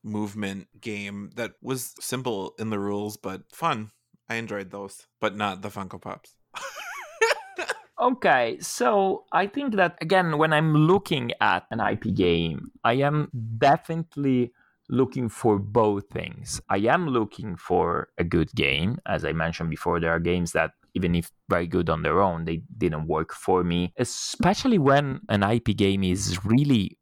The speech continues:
Speaker 2: well done and embraces the game. I think it really enhances the experience if you like the I P. And I think that either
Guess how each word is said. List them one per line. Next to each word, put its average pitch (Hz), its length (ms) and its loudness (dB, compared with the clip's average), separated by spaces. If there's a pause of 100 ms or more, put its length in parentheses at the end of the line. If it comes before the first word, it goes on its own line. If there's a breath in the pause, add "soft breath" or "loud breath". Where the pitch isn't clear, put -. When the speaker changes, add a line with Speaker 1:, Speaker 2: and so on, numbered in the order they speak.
(160)
Speaker 2:
well 101 280 2
done 101 320 2
and 92 120 0
embraces 90 840 2
the - 160 -6
game. 110 340 2 (300 loud breath)
I 107 80 2
think 131 400 0 (160)
it 120 300 0
really 123 260 4
enhances 104 560 2
the 95 80 2
experience 87 640 2
if - 240 -4
you 80 320 2
like 80 640 0 (120)
the 80 300 0
I 71 240 2
P. - 260 -4 (300 loud breath)
And 113 140 4
I 120 60 4
think 175 280 -2
that 143 280 2
either 165 500 4